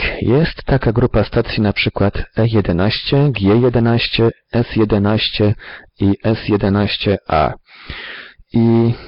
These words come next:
te literki przed, przed, na początku nazwy każdej stacji nadawanej przez, tym stacjom przez badaczy biorą się od nazwy języka, w której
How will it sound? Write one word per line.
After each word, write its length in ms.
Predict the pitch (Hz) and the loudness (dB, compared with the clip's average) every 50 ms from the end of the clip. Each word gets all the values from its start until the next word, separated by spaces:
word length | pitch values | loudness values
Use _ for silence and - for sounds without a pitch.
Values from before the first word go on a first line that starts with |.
| - - - - - - - _ | -20 -20 -20 -20 -20 -20 -16 _
te 140 | - - 107 | -2 0 2
literki 520 | 104 107 - - 135 135 139 - - 113 | 2 2 2 2 0 0 0 0 -2 -2
przed, 400 | - - - - 107 104 - - - 95 92 90 87 - - | -2 -2 0 0 0 0 0 0 2 2 2 2 2 0 -2
przed, 440 | - - - 95 90 82 - - - 87 87 85 82 82 78 73 71 50 50 - 67 65 60 - - | -4 -2 0 0 0 0 -2 -2 0 2 2 2 4 2 2 0 0 -2 -4 -6 -6 -6 -8 -8 -8
na 200 | - 82 78 87 | -4 -2 -2 -2
początku 480 | - 101 95 - - 110 104 - - 95 | 0 -2 -2 -2 0 -2 -2 0 0 0
nazwy 380 | 95 104 117 113 - 104 104 - | 0 0 0 0 -2 -2 -2 -2
każdej 400 | - 110 107 - - - 92 95 | 0 0 -2 0 0 0 0 0
stacji 720 | - - 123 123 - - - 98 92 95 98 101 110 117 - - - - - _ _ - | 0 -2 -2 -2 -2 -2 -2 0 2 2 2 2 2 0 -2 -6 -16 -20 -20 _ _ -4
nadawanej 520 | 95 90 87 82 90 87 95 92 90 92 | -2 -2 0 2 2 2 2 2 0 0
przez, 240 | - - - 98 92 - - - 101 92 92 92 92 90 90 87 85 - _ _ - _ | -2 -2 -2 -2 -2 -4 -4 -2 0 0 2 2 2 2 0 -2 -4 -6 _ _ -18 _
tym 160 | - - 95 | -10 -8 -8
stacjom 380 | - - 98 90 - - 92 92 | -4 -2 -2 -2 -2 -4 -6 -4
przez 220 | - - 101 107 | -4 -4 -4 -2
badaczy 480 | - 104 98 107 98 92 - - 143 156 - - - - - - - - - - | -2 -2 0 0 0 -2 0 0 0 0 -2 -4 -10 -14 -14 -16 -16 -12 -4 0
biorą 280 | 117 135 143 151 147 | 2 2 2 2 2
się 260 | 139 - - 135 131 123 | 0 2 0 0 0 0
od 100 | - - | 0 0
nazwy 460 | 117 123 120 - - 117 120 117 113 107 | 0 0 0 0 0 2 2 4 4 2
języka, 640 | 104 107 120 117 117 - 120 - - 110 107 107 | 2 2 2 2 0 -2 -4 -4 -2 -2 -2 -2
w 120 | 107 - - | -2 -4 -8
której 600 | - - - 110 104 107 104 104 107 110 107 | -10 -4 -2 0 2 4 4 4 4 2 0